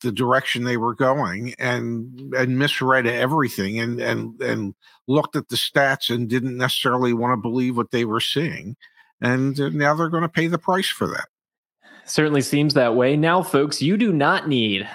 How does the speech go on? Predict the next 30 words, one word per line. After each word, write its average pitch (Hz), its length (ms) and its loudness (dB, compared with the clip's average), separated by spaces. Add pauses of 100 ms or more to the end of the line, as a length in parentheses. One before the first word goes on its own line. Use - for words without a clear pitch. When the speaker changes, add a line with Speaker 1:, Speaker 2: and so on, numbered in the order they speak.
(100)
Speaker 2:
to - 100 -2
pay 110 440 2
the 117 180 -2
full 110 320 0
price 147 400 2
when 175 300 2
you 208 680 2 (100)
Speaker 1:
Yes. 127 360 2
Speaker 2:
get 139 180 0
yourself 120 600 0
some 107 280 -4
Car 117 380 2
Edge 107 340 0
merch, 127 400 -2
just 185 200 -2
like 175 140 -2
the - 60 -4
shirt 107 420 -2 (380)
I 107 140 0
am 104 300 2
wearing 107 420 0
today. 113 380 2
We've 135 260 0
got 104 260 2
at - 220 -2
shop - 500 0 (440)
dot 110 240 0
car 110 360 0
edge 104 480 -4
dot 98 240 0